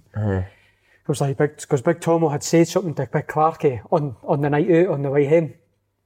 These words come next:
Speaker 2: So Singapore's got this airport, isn't it? It's
Speaker 1: Yeah.
Speaker 2: like a butterfly section. It's, like, peaceful. You go in there, like, they're all, you read your books, and then nobody's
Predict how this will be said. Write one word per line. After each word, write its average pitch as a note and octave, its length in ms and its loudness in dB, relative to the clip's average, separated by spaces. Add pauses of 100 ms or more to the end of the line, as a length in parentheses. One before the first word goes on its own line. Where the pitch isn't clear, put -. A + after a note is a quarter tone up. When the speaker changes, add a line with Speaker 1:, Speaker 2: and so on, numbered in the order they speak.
(460)
Speaker 2:
So - 140 -16
Singapore's G3+ 540 2
got F3+ 120 2
this D#3 160 -4
airport, F3+ 440 4
isn't E3+ 180 0
it? D3 80 -2
It's - 180 -14
Speaker 1:
Yeah. E3 120 2
Speaker 2:
like E3 80 -4
a - 20 -4
butterfly E3 420 0
section. C#3+ 520 -6 (200)
It's, - 140 -12
like, - 180 -10
peaceful. C#3+ 540 -2
You C#3 100 -2
go D3+ 160 4
in C#3+ 140 2
there, D3 280 0 (760)
like, D#3 220 -8 (300)
they're C3 140 -6
all, C#3 100 0
you C3+ 300 -2
read C#3+ 240 0
your D#3+ 80 4
books, - 480 -2
and C#3+ 100 -4
then C3+ 140 -2
nobody's C#3+ 540 -4